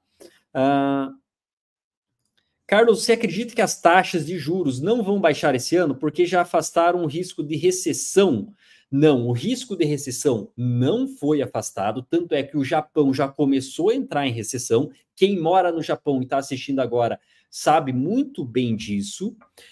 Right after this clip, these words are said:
O que que vem acontecendo? Nesse momento, o Warren Buffett tá alertando o mercado que pode ter alguma coisa aí no ar. O Banco Central dos Estados Unidos tá segurando a redução das taxas de juro porque a inflação não está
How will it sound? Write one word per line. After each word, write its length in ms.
O 140
que 220
que 180
vem 300
acontecendo? 840
Nesse 380
momento, 420
o 40
Warren 240
Buffett 340
tá 120
alertando 680
o 60
mercado 520
que 120
pode 500
ter 800
alguma 540
coisa 720
aí 480
no 240
ar. 340
O 80
Banco 420
Central 380
dos 100
Estados 400
Unidos 720
tá 160
segurando 720
a 40
redução 460
das 160
taxas 360
de 80
juro 320
porque 340
a 60
inflação 600
não 540
está 400